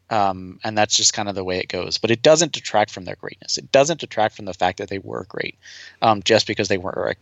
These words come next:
weren't recognized in their time or were, weren't recognized by, you know, anyone meaningful in their lives.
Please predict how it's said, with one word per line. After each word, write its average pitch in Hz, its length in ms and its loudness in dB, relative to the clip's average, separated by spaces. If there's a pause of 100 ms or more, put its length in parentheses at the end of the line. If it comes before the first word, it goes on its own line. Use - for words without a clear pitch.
(120)
weren't 104 320 -4
recognized 95 500 -4
in - 60 -16
their - 120 -6
time 104 340 2
or 95 60 -6
were, 98 180 -6 (160)
weren't 113 220 -2
recognized 95 440 -2
by, 95 140 4
you 85 100 -2 (440)
know, 98 120 0
anyone 92 340 -2
meaningful 90 360 -6
in - 100 -6
their 52 100 -8
lives. - 320 -4